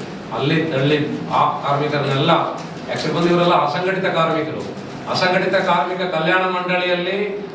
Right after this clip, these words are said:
ಹಣ ಇಲ್ಲದೆ ಇರೋದ್ರಿಂದ ಈ ಕಾರ್ಮಿಕರೆಲ್ಲರೂ ಈ ಕಡೆ ಬರ್ತಾರೆ, ಕಟ್ಟಡ ಕಾರ್ಮಿಕರ ನೋಂದಾಯಿತರಾಗ್ತಾರೆ. ಇದಕ್ಕೆ ಮುಖ್ಯ ಕಾರಣ ಬಂದು ಕೇಂದ್ರ ಸರ್ಕಾರದ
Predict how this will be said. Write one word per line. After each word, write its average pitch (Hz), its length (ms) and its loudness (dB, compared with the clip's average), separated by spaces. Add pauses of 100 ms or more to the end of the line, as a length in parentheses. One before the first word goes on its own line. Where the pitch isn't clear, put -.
ಹಣ 151 260 2
ಇಲ್ಲದೆ 190 420 2
ಇರೋದ್ರಿಂದ 165 520 -2 (720)
ಈ 180 140 4
ಕಾರ್ಮಿಕರೆಲ್ಲರೂ 180 760 2
ಈ 170 180 0
ಕಡೆ 139 120 0
ಬರ್ತಾರೆ, - 640 -4 (460)
ಕಟ್ಟಡ 147 160 0
ಕಾರ್ಮಿಕರ 147 480 2 (460)
ನೋಂದಾಯಿತರಾಗ್ತಾರೆ. 135 760 0 (140)
ಇದಕ್ಕೆ 147 340 0
ಮುಖ್ಯ 220 240 4 (100)
ಕಾರಣ 202 260 4
ಬಂದು 180 440 -2 (380)
ಕೇಂದ್ರ 190 280 4
ಸರ್ಕಾರದ 175 680 2